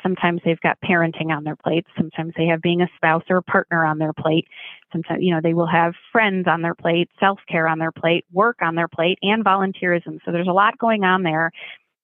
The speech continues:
And when there's an opportunity to network, especially if it's an opportunity to network outside of the, the typical work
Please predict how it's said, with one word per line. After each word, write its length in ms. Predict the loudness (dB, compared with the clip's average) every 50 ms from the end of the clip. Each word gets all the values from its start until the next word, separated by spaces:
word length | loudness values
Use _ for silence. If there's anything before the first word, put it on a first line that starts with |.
| _ _ -2
And 260 | 0 2 2 2 2
when 140 | 2 2 2
there's 180 | 2 0 0 0
an 60 | 0
opportunity 600 | 0 0 0 -4 -2 -2 -2 0 0 0 0 -2 -4 -4
to 80 | -2
network, 500 | 0 0 0 0 2 2 2 2 0 -2 -8 -16 _ -12
especially 580 | -10 -4 0 0 0 0 0 -2 -2 0 0
if 80 | 0 -2
it's 120 | -4 -2 0
an 60 | 0
opportunity 560 | 0 0 -2 -4 -4 0 0 0 2 2 2
to 140 | 2 2 2
network 380 | 0 -2 -2 0 -2 -2 -4 -6 _ -4
outside 640 | -2 -2 -2 -2 _ -2 2 2 4 4 2 0 0 0
of 240 | 0 0 0 0 -2 -4 -2 0
the, 220 | 0 0 0 -4 _ _ _ -2
the 180 | 0 0 -2 -4 _ -10 -8
typical 400 | -6 -6 -6 -6 -4 -4 -2 0
work 340 | 2 0 0 0 -4 -8